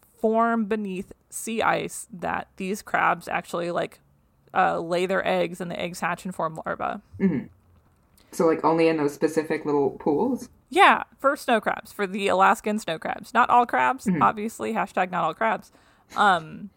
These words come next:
Speaker 1: but for these specific crabs, that is what happens.
Speaker 2: Mm-hmm.
Speaker 1: And I have a little, a little diagram I can show you. This, this episode's not gonna have,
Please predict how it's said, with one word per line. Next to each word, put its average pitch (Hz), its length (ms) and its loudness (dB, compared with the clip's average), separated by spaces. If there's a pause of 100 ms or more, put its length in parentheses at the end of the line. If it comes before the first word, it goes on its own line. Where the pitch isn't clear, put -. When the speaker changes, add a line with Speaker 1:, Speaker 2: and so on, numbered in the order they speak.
(920)
Speaker 1:
but 202 340 0
for 185 540 0 (100)
these 190 200 -8
specific - 560 -12 (460)
crabs, - 640 -6
that 147 200 -4
is - 180 -14
what - 220 -10 (300)
happens. - 440 -12
Speaker 2:
Mm-hmm. 175 140 -2
Speaker 1:
And - 140 -8
I 196 80 -8
have 185 340 0
a - 80 -6
little, 180 480 -2 (800)
a - 80 -6
little 254 200 4
diagram 202 600 4
I 190 100 0
can 190 160 -10
show 180 260 -2
you. 175 340 -4 (100)
This, 254 200 -4 (100)
this 208 360 -2
episode's 190 640 -2
not 175 220 -2
gonna 185 160 -4
have, 165 300 -2